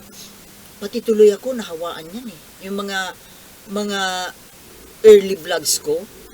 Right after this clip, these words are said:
nagmumura din ako. Kasi doon ko sa kanya napulot, my goodness. Kaya, ano eh, <clears throat> nakaka-, anong tawag? Nakaka-impluensya.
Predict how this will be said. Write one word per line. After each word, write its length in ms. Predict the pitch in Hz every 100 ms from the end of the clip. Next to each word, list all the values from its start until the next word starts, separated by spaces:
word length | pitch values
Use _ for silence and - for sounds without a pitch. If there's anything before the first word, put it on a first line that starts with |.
| - - - - - - - - -
nagmumura 640 | 208 185 214 214 196 196 170
din 240 | 170 165
ako. 240 | 156 151 160 - - - - - - - - - - -
Kasi 240 | 262 240
doon 320 | 220 269 254
ko 80 | 262
sa 80 | 240
kanya 320 | 247 226 220
napulot, 560 | 214 214 190 185 220 - - - - - - - 226
my 160 | 220 160
goodness. 520 | 403 392 190 156 -
Kaya, 240 | 262 262 226 - - - - - 220
ano 160 | 226 320
eh, 280 | 339 185 - - - - - - -
<clears throat> 340 | 294 - 262
nakaka-, 600 | 302 330 330 320 302 294 - - - - - - - - - - - - - -
anong 160 | 175 190
tawag? 220 | 196 180
Nakaka-impluensya. 960 | 220 277 277 262 214 233 202 170 -